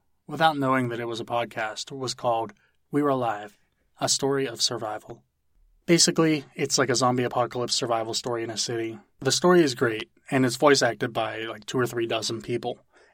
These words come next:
and it's got a full audio soundscape of original music, sound effects, and ambient noise. Check it out if you haven't listened yet. We're Alive released all the way back in two thousand nine, and I used to listen to it while doing homework in high school,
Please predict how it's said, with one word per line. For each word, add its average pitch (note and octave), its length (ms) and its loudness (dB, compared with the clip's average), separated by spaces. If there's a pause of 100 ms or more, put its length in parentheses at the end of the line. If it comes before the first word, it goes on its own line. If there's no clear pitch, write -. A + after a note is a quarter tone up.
and A#2+ 120 -4
it's A#2 120 -2
got A#2+ 200 2
a A#2 140 0
full C3 380 0
audio A#2 280 0
soundscape A2+ 640 -6
of A2+ 280 -6
original B2 400 -2
music, A#2 480 -2
sound A#2 320 -2
effects, A2+ 340 -4
and B2 80 -8
ambient A2+ 420 -6
noise. A2 380 -10 (380)
Check F#3+ 240 4
it E3 40 4
out B2+ 300 4
if B2 100 -8
you B2 100 2
haven't A2+ 260 0
listened A2 280 -2
yet. G#2+ 240 -8 (640)
We're F#3 180 6
Alive B2+ 440 4 (100)
released C3 360 4
all B2 80 6
the C3 80 2
way B2+ 100 2
back A#2+ 220 2
in A#2 100 -4
two A#2+ 140 -6
thousand A2+ 340 -2
nine, G#2+ 320 -12 (300)
and C3+ 120 2
I D3 40 6
used E3+ 240 6
to D3 60 4
listen C3+ 340 4
to A#2+ 160 -2
it B2 140 -6 (280)
while B2 160 2
doing A#2+ 220 0
homework A#2 340 -4
in A2 80 -6
high G#2+ 160 -10
school, - 320 -8